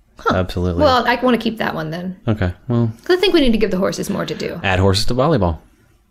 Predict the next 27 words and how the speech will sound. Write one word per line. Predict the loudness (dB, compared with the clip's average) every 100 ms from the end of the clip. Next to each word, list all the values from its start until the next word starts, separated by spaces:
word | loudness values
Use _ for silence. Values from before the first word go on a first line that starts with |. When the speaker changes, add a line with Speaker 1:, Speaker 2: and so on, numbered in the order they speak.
| _ _ _ -4
Speaker 1:
Rules | -2 -2
of |
the | -2
road. | -2 -4 -6 0
Speaker 2:
Yeah, | 0 0 -4 -2
rules | 0
of | 2
the | 2
road | 2
is | 2
right. | 2 0 -2
How | -12 -16 -8 -6
do |
you | -2
feel | 0
about | 2
motorcycles? | 4 2 2 0 -2 -6 -10 -20 _ _ _ _ -4
Speaker 1:
Negative. | -2 -2 -6 -12 -2
Speaker 2:
No? | 2 2 0 -10 _ _ -10
Speaker 1:
I | -4
feel | 2 2
negatively | 2 0 0 -2 -4
about | -6 -12
them. | -12 -2
Speaker 2:
You | 2
do? | 2 2
Why? | 4 2 2